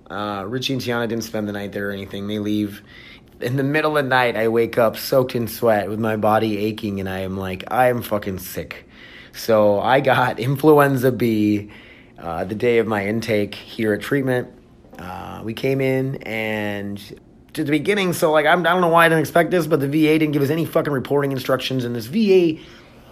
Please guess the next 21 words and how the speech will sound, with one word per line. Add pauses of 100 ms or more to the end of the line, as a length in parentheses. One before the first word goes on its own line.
(120)
if
you've
never
been
to
Saint
Cloud
V
A
Center,
it's
huge.
There's
so
many
buildings.
It's
like
a
huge
campus.